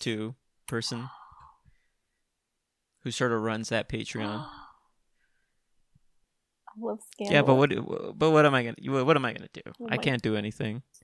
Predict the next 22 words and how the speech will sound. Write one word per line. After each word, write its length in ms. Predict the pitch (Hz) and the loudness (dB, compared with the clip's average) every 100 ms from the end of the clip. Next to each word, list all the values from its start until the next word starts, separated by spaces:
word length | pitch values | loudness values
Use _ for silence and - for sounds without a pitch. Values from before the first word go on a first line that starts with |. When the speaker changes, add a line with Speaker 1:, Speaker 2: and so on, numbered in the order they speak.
| - - - | -20 -18 -4
Speaker 1:
I 120 | - 131 | 2 4
could 140 | 147 | 6
only 240 | 139 131 | 6 6
spin 320 | 123 - 127 120 | 4 4 4 4
off 200 | 123 - | 0 0
this 140 | 117 | -2
show 220 | - 117 | 2 0
to 180 | 107 113 | 0 -6
be 340 | 110 110 104 - _ _ _ _ _ | -4 -4 -8 -14 _ _ _ _ _
King 260 | - 135 120 | 0 0 0
of 100 | - | -6
Culture. 720 | - 113 - 117 107 107 104 - - | 0 0 0 -2 0 -2 -6 -12 -12
Um, 440 | 117 107 107 110 - | -8 -6 -8 -12 -2
and 180 | - 151 | 4 6
I, 140 | 131 - | 6 4
and 120 | 143 | 0
I 100 | 160 | 0
do 260 | 151 151 147 | -2 -2 0
know 260 | 127 123 | 2 2
there's 260 | 120 117 117 | 2 0 0
already 360 | 123 117 113 113 | 2 2 0 -4
a 140 | 110 | -8